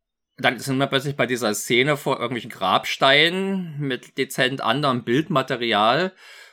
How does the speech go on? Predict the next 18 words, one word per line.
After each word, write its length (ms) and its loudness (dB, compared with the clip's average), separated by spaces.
äh, 340 6
dass 480 0
irgendwie 800 2
eine 440 0
Statue 720 0
entwendet 560 -2
wurde. 140 -6
Ich 80 -6
hab 60 -10
da 60 -2
nochmal 200 0
zurückgespult, 640 -2
ob 100 -12
mir 140 -2
was 120 -2
entgangen 640 -2
ist. 380 -2
Nein, 840 -2